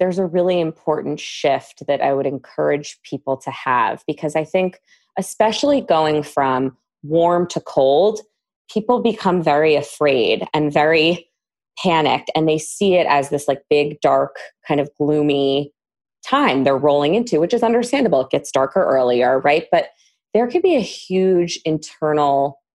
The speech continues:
mindset shift. I would love for people to think of the darkness, one, as a completely natural thing that we need as humans. We have to shift our body clocks in these ways. And, but to think of it as, like, "Oh, so here's now my time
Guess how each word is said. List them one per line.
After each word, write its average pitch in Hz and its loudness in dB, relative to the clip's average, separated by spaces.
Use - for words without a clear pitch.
mindset 151 0
shift. - -4
I 180 4
would 170 0
love 185 2
for 175 -4
people 165 -2
to 156 -2
think 151 -6
of 139 0
the 156 0
darkness, 185 0
one, 180 2
as 190 2
a 165 -2
completely 170 -2
natural 156 0
thing 143 2
that 175 2
we 160 2
need 143 2
as 165 -2
humans. 139 -2
We 151 0
have 147 -4
to 170 0
shift - -4
our 135 0
body 131 0
clocks 135 0
in 139 -2
these 135 -2
ways. 135 0
And, 143 -2
but 226 2
to 240 0
think 233 -2
of 254 0
it 208 2
as, 185 0
like, 170 0
"Oh, 185 -2
so 165 -6
here's 247 -2
now 233 0
my 226 0
time 139 -4